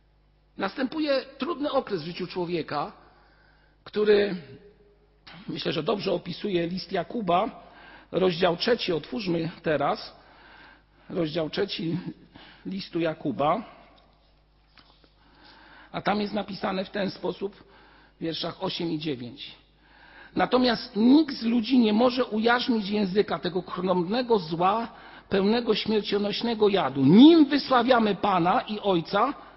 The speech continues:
I nim przeklinamy ludzi, uwaga,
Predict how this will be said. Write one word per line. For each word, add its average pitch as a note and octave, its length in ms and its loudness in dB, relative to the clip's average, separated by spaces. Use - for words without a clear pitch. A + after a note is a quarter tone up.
I A#3 100 6
nim D4+ 380 10
przeklinamy C#4 760 2
ludzi, A3 640 0
uwaga, E3 580 -2